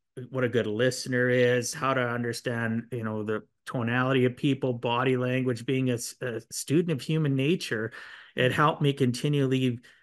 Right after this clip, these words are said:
get better. And, and your note about podcasting, I was like, "There's no way."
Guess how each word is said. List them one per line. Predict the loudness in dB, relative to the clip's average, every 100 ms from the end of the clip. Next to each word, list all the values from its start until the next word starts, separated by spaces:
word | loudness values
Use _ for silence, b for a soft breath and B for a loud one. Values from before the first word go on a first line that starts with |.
| b _ -12 -10 0
get | 2 2 2
better. | 4 4 4 2
And, | -2 -4 -10 _ _
and | -4 0
your | 2 4
note | 4 4
about | 2 -2 -6 _ _
podcasting, | -4 -2 -2 -2 -4 -4 -4 -4 -2
I | 2
was | 2 0
like, | -4 -6 -8
"There's | -4 -4 -2
no | -2
way." | 0 0 -2 -4